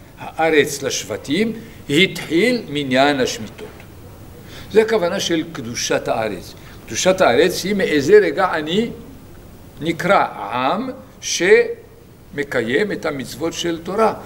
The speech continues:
כל זמן שאיני את ההגדרה המינימלית, אפילו אם אני פה, זה לא אומר שאני חייב במצוות. טוב,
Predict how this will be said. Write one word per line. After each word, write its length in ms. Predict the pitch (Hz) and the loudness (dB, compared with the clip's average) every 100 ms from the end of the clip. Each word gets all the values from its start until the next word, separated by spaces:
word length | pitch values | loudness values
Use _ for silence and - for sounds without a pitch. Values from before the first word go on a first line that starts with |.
| - - | -18 -6
כל 140 | - 180 | 0 2
זמן 220 | 170 202 | 2 2
שאיני 440 | - 180 165 196 | 2 0 0 0
את 120 | 180 | 0
ההגדרה 420 | 165 151 127 139 165 | 4 4 4 4 4
המינימלית, 600 | 156 143 127 120 135 175 - - | 2 -4 -2 -2 -2 -8 -12 -12
אפילו 280 | - - 190 | -6 -2 0
אם 100 | 240 | 2
אני 180 | 220 196 - | 2 2 2
פה, 380 | 175 220 240 - - - - - - - | 6 6 4 -6 -18 -20 -20 -20 -20 -8
זה 80 | 165 | -2
לא 100 | 233 | -2
אומר 220 | 226 220 | 0 -4
שאני 280 | 208 208 185 | -4 -8 -10
חייב 280 | - 196 180 | -8 -6 -6
במצוות. 460 | 175 180 - 202 160 - - - - - - - - - - - - - - - - - - - - - - - - - - - - - - - - - | -6 -8 -8 -10 -10 -14 -16 -18 -18 -20 -18 -18 -18 -18 -18 -18 -16 -16 -16 -16 -16 -16 -16 -16 -16 -16 -16 -16 -16 -16 -14 -14 -16 -16 -16 -16 -14 0
טוב, 380 | 233 233 220 - | 6 6 4 -6